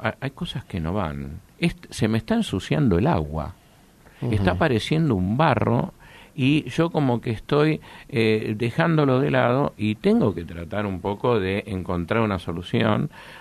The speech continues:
Speaker 1: o ver cómo, cómo eso se modifica, ¿sí?
Speaker 2: Ujú.
Speaker 1: Entonces,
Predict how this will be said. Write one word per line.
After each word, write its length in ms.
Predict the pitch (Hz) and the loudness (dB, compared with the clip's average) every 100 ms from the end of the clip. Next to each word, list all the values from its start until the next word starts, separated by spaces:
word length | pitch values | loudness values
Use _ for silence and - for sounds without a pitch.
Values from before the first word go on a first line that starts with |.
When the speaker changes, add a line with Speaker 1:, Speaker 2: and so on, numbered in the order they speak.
| - | -6
Speaker 1:
o 160 | - 113 | 2 4
ver 280 | 131 143 135 | 6 4 2
cómo, 520 | 127 131 147 139 104 | 2 4 4 4 2
cómo 320 | 123 123 120 | 2 4 4
eso 200 | 113 - | 2 0
se 120 | 127 90 | -6 -6
modifica, 720 | 80 76 78 73 - 76 69 | -6 -10 -12 -16 -16 -18 -16
¿sí? 280 | - 117 - - - | -12 -10 -10 -14 0
Speaker 2:
Ujú. 300 | 135 120 98 - - - - - - - | 2 4 2 0 -12 -18 -20 -20 -20 -6
Speaker 1:
Entonces, 680 | 123 131 160 170 185 165 | -2 0 0 0 -2 -8